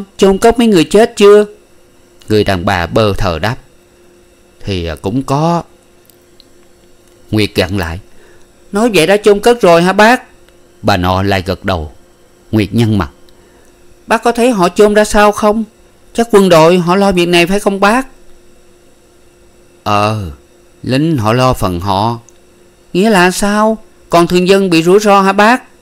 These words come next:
Bà kia như có vẻ mỉm cười khi phải nhắc lại những điều mình đã thấy.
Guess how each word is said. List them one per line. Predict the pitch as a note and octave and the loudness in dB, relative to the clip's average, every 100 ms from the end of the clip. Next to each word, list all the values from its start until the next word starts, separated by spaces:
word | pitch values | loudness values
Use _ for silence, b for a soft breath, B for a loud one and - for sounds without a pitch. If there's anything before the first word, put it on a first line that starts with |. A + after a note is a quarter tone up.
| _ _ _ _ _ _ _ _ - | _ _ _ _ _ _ _ _ -6
Bà | G#2 | -4
kia | F2+ - G#2+ G2 | -4 -4 -2 -2
như | G#2 | -4
có | - | -2
vẻ | B2 G2+ | -2 0
mỉm | A#2 G2 C3 | 0 -2 -2
cười | F#2 E2+ F2 | -4 -4 -4
khi | - | -4
phải | A2 G#2+ | -4 -2
nhắc | D3+ G#2 | -4 -4
lại | F2+ | -4
những | G2+ A#2+ | -4 -4
điều | F#2 D#2+ | -4 -6
mình | D#2+ | -6
đã | F2 | -6
thấy. | G2+ A2 C3 | -6 -6 -10